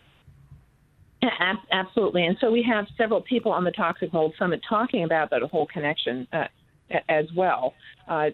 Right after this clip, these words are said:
uh, Doctor Dan Pompa, Doctor Scott Richmond, um, uh, among others, uh, uh, Doctor uh, uh, Klinghardt, um, a-, also discusses that. So that, that's another piece. And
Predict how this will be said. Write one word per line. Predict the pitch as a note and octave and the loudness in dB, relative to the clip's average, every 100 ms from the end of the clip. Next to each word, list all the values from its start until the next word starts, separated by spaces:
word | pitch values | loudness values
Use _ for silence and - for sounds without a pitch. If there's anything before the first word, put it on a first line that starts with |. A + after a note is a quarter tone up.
| - | -2
uh, | D3+ | -2
Doctor | D#3+ D3 F3+ | 0 -2 -2
Dan | D#3 D3 | -2 -2
Pompa, | - A#3+ A3 A3+ F#3+ F3+ | -2 -2 2 2 2 2
Doctor | D3 - D#3 | -2 -4 -8
Scott | - D3+ | -2 -2
Richmond, | - G3 - G3+ F#3 F3+ F#3 | -2 -2 -2 -2 -2 -4 -4
um, | E3+ D3+ D3+ D#3 - - - - - | -2 -2 -2 -6 -12 -20 -20 -12 -4
uh, | D#3+ C#3+ | -2 0
among | - D#3+ D#3+ | 0 0 2
others, | D3 E3 E3+ E3 D#3+ - | 2 4 4 2 0 -2
uh, | D3 C3+ - | 0 0 0
uh, | B2+ | -2
Doctor | - C#3+ D3+ C#3+ B2 - | 0 0 2 2 2 0
uh, | B2 A#2+ - _ | 0 0 -4 _
uh, | C#3 G2+ | -6 -4
Klinghardt, | - - G#3+ A3 F#3 F3 F3 - | -2 0 2 2 2 2 -2 -4
um, | E3 D3+ C#3+ - | -2 0 0 -2
a-, | D3+ | 0
also | E3+ - F#3+ | 0 0 -2
discusses | D#3 - C#3 C#3+ C#3+ C#3+ - - _ _ _ - | -4 -2 -2 0 -4 -4 -12 -20 _ _ _ -4
that. | D#3+ D3 - | 0 0 0
So | A3+ F3 - - - - | 0 0 -2 -14 -8 -2
that, | A#3 A3 | 0 2
that's | A3+ A#3 | 0 0
another | A#3+ G#3+ F#3+ | 0 0 0
piece. | - D4+ D4 | 0 0 0
And | G3+ | -2